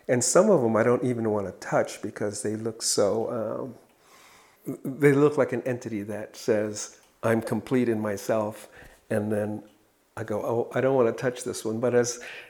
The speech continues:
but as I let them sit around, I feel, "Oh, I can put my hand to this, but I don't want to put my hand on it too much." The seed pod has that same feeling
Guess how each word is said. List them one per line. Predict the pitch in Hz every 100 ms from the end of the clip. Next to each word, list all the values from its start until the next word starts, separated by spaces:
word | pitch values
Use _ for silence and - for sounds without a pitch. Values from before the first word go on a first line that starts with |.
| _ -
but | 120 117 117 - -
as | - 131 131
I |
let | 127 131 131
them | 120
sit | 113 - 127
around, | 117 117 117 110
I | 107
feel, | 107 110 113
"Oh, | 135 131
I |
can | 120 127
put | 131 -
my | 110
hand | 117 113 117
to | 123
this, | 117 107
but | - 110
I | 113
don't | 113
want | 113 117
to |
put | 117 117
my | 110
hand | 110 113 113
on | 110 110
it | 107
too | - 113
much." | 101 71 - - - _ _ _ _ _ _ -
The | 135
seed | - 208 233
pod | - 123 101 95 - - - _ _ _
has | - - 156 156 156
that | 127 -
same | - - 139 135 131
feeling | - - 135 160 139 101